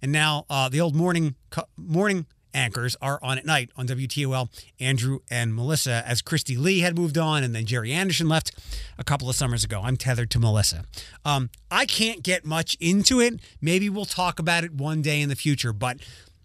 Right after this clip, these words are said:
again, I'm gonna give you this thing in one second. I, I'm, I'm telling you what you're gonna get on the afternoon show. I've been asking myself lately, like, what am I? What, what do I wanna be known for? What's my brand? Um, the morning show content is different from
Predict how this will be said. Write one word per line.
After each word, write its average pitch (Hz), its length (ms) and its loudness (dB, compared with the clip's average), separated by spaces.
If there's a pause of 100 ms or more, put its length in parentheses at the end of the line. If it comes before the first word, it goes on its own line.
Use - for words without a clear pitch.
(520)
again, 143 220 2
I'm 139 80 0
gonna 147 100 0
give 151 160 2
you 151 80 2
this 139 140 0
thing 151 120 2
in 139 80 4
one 135 200 4
second. 131 420 0
I, 151 160 0
I'm, 151 300 4
I'm 139 120 0
telling 190 300 4
you 185 100 4
what 160 280 0
you're 175 120 -2
gonna 175 140 2
get 151 220 2
on 143 80 -2
the 143 120 -2
afternoon 143 460 0
show. 104 320 -2 (320)
I've 160 60 0
been 175 100 2
asking 180 320 -2
myself 160 400 -2
lately, 135 240 -8
like, 127 200 -4 (300)
what 202 200 -2
am 240 120 -2
I? 131 140 -4
What, 127 280 -2 (340)
what 170 100 2
do 226 80 2
I 233 80 4
wanna 220 220 0
be 208 100 4
known 190 220 4
for? 143 140 0
What's 156 180 2
my 214 100 2
brand? 135 580 -2 (380)
Um, 123 460 -4 (640)
the 143 100 2
morning 185 320 4
show - 140 -2
content 180 480 -2
is 131 80 0
different 165 240 -4
from 156 180 0